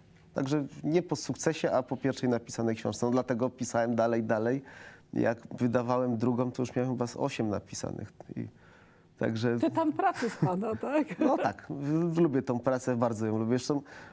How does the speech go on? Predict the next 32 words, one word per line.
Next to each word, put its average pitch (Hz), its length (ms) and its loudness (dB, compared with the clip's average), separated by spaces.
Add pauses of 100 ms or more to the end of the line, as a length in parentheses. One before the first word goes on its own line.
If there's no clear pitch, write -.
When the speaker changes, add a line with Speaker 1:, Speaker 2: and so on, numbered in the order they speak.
Speaker 1:
mam 135 180 2
taki 135 260 0
problem, 139 320 2
że 127 100 2
zawsze 139 280 0
muszę 135 160 -2
sobie 135 180 2
udowadniać, 123 500 2
że 120 200 2
jestem 120 280 0
w - 40 -6
stanie 117 400 0
znowu 139 420 0
napisać 143 340 0
dobrą 123 240 0
książkę, 117 380 -2
znowu 120 380 2
i 123 60 4
znowu. 107 360 0 (1000)
Speaker 2:
A, 180 260 -6
czyli 165 180 -4
to 175 140 2
po 185 140 -2
prostu 220 220 -4
ściga 294 300 0
się 285 100 -2
pan 254 160 0
z - 60 -10
samym 285 240 2
sobą? 175 280 -2 (140)
Speaker 1:
No, 427 260 2
czasami. 131 420 2